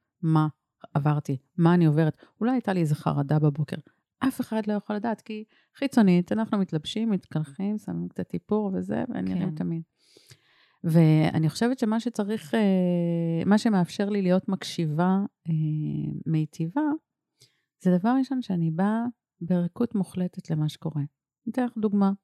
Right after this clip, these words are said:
Speaker 1: אני יורדת במעלית, אצלנו בבניין,
Speaker 2: מהמם.
Speaker 1: ויורד, אני לא אגיד את השם, איזשהו איש חמוד שגר בכמה קומות מעליי. עכשיו, את מרגישה, אם את בן אדם רגיש,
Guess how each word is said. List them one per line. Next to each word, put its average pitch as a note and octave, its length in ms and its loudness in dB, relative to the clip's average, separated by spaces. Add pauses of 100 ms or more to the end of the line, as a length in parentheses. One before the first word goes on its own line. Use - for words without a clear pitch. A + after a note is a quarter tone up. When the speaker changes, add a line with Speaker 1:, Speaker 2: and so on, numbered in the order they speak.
(520)
Speaker 1:
אני A#3 180 4
יורדת G#3+ 280 6
במעלית, E3+ 640 2 (300)
אצלנו C#4+ 360 -2
בבניין, G#3 580 -2
Speaker 2:
מהמם. F3+ 340 -8
Speaker 1:
ויורד, A#3+ 540 0
אני G#3 120 4
לא G3 80 6
אגיד F#3+ 140 0
את - 60 -10
השם, D4+ 180 -6 (320)
איזשהו G#3 440 0
איש - 380 -4 (320)
חמוד F3+ 380 -2
שגר E3+ 380 -4 (180)
בכמה E3 680 -2
קומות E3+ 300 -2
מעליי. - 360 -6 (720)
עכשיו, A3+ 260 0 (200)
את - 180 -6
מרגישה, G3 580 0 (520)
אם G3 120 2
את G3 80 0
בן E3+ 160 2
אדם F3+ 260 2
רגיש, E3+ 420 -6